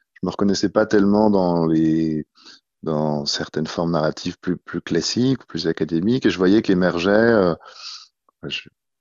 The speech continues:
émergeait, émergeait, et d'ailleurs, euh, ça a continué, hein, émergeait des formes, euh, euh, voilà, peut-être plus, enfin, des formes différentes de narration, parfois plus, plus poétiques, même s'il faudrait définir ce que,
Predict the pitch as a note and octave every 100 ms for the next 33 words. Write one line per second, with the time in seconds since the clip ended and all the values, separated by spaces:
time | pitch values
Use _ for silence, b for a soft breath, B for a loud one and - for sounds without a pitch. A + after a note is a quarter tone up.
0 | _ _ _ E2 D#2+ D#2+ F2 F2 D#2 D2+
1 | D2+ D#2 G2 A2+ F2 D#2 E2 E2+ E2+ D#2
2 | - E2 - D#2 F2 G2 A2 G#2+ F2 E2+
3 | D2+ - B B B B - F#2 F#2 F#2+
4 | A2+ G2+ - A2 A2 A2+ F#2 E2+ E2 D#2+
5 | D#2 D#2 _ B B B - _ - G1+
6 | G1+ - - G1+ G1+ G1+ - C#3+ F3 -
7 | F2+ F2+ F2+ - F#2 F2+ E2+ E2+ E2+ E2
8 | B B B B _ _ _ - - E2
9 | E2+ G#2+ B2 A#2+ C#3 A#2+ B2+ A#2 G#2+ G2
10 | F#2+ F#2 G2 C3 C3+ E2+ - F#2+ - E2+
11 | D#2+ D#2+ - B B B _ - - F2
12 | - G#2 G#2+ F2+ - F2 F2 D#2+ - E2
13 | D#2+ - - D2